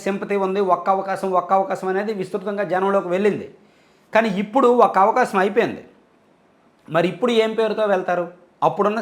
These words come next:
సింపతి ఇప్పుడు లేదు, అప్పుడున్న స్ట్రా-, అప్పుడున్న క్రేజ్ ఇప్పుడు లేదు, అప్పుడున్న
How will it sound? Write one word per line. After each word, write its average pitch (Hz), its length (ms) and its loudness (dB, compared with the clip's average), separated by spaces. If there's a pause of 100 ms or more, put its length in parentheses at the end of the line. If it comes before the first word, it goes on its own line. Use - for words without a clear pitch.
(100)
సింపతి 202 340 -2
ఇప్పుడు 196 220 -4
లేదు, 190 240 2
అప్పుడున్న 190 400 -4
స్ట్రా-, 180 420 -2
అప్పుడున్న 180 320 -2 (160)
క్రేజ్ 202 400 4
ఇప్పుడు 190 240 -2
లేదు, 202 200 0
అప్పుడున్న 196 300 -4